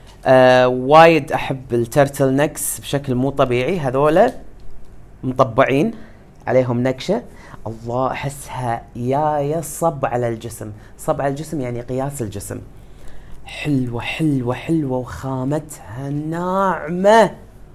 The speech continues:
خامتها وايد ناعمة. وترى مو ثقيلة، ثقيلة على فكرة يا جماعة. على فكرة،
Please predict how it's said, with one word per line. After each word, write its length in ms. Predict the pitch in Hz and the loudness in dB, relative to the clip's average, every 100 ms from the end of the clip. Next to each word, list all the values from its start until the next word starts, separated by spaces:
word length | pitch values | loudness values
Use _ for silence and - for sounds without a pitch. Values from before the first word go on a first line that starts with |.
| - - - - - | -20 -20 -20 -20 -20
خامتها 500 | - 127 131 175 165 | -10 -4 0 0 0
وايد 440 | 156 175 214 196 135 | 0 4 6 6 2
ناعمة. 480 | 131 117 107 107 107 - - - | -2 -2 -4 -6 -8 -12 -12 -4
وترى 460 | 120 165 156 151 | 4 8 10 8
مو 160 | 156 175 | 8 4
ثقيلة، 400 | 185 160 156 123 | 2 2 2 2
ثقيلة 380 | 123 123 127 104 | 0 0 0 2
على 160 | 110 | 0
فكرة 280 | 107 117 113 | -2 -2 0
يا 120 | 107 | 0
جماعة. 480 | 107 107 107 95 101 - - - - - - - - - - - | 0 -2 -2 -4 -8 -12 -20 -18 -18 -20 -20 -20 -20 -20 -20 -4
على 180 | - 123 | 4 6
فكرة، 320 | 127 143 - | 4 -2 -6